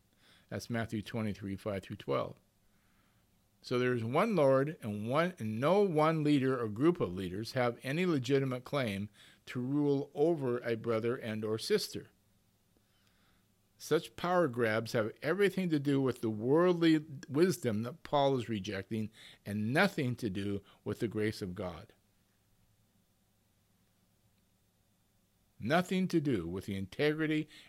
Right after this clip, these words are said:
and the godly sincerity in conduct that's modeled by Paul and his associates.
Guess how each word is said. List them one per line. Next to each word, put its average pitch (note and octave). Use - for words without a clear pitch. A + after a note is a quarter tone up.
and G#2+
the G2
godly C3
sincerity G#2
in A2
conduct G2+
that's G2
modeled A2
by F#2+
Paul G2+
and G2
his G2
associates. -